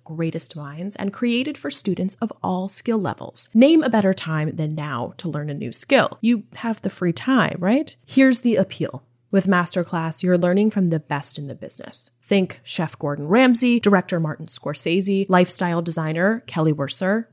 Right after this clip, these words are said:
writer James Patterson. They offer eighty plus classes from the masters with an average of twenty lessons per class at about ten minutes per lesson. In categories like business, photography, fashion, writing, sports, games.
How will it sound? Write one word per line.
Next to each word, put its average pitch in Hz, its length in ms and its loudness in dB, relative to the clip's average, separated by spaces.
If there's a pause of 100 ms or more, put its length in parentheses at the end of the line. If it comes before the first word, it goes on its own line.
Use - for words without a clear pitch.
(120)
writer 156 460 -4
James 151 240 -4
Patterson. 170 640 0
They 247 100 8
offer 254 320 2
eighty 277 260 6
plus 226 340 2
classes 180 540 -2
from 170 160 -4
the 160 80 0
masters 160 560 -4
with 170 140 -4
an 175 100 -2
average 170 400 -2
of - 240 -8
twenty 269 300 2
lessons 208 420 0
per 196 180 -2
class - 440 -4
at - 80 -4
about 170 320 0
ten 175 320 -4
minutes - 320 -6
per - 220 -12
lesson. 165 500 -4 (140)
In 208 200 8
categories 175 560 4
like - 240 -4
business, 254 480 6
photography, 202 640 4
fashion, 185 540 2
writing, 180 340 2
sports, 165 520 0
games. 165 520 2